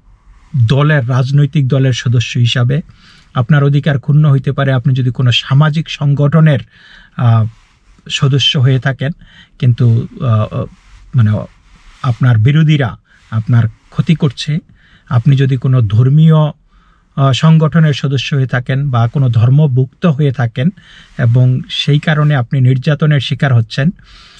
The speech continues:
কিন্তু সবগুলিতেই আপনাকে প্রমাণ করতে হবে যে আপনার দেশ আপনাকে নিরাপত্তা দিতে ব্যর্থ হয়েছে এবং এই,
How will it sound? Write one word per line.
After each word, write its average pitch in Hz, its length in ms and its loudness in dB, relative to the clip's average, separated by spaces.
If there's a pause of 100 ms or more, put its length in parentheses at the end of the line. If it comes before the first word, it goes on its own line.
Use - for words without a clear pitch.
(180)
কিন্তু 156 260 2
সবগুলিতেই 175 960 0
আপনাকে 147 500 -2 (380)
প্রমাণ 170 340 4
করতে - 300 -6
হবে 131 280 0
যে 190 140 -4
আপনার 131 400 0
দেশ 135 360 0
আপনাকে 135 400 -4
নিরাপত্তা 139 600 0
দিতে 139 280 -2
ব্যর্থ 120 340 -2
হয়েছে 143 460 0 (420)
এবং 156 440 2 (520)
এই, 123 420 2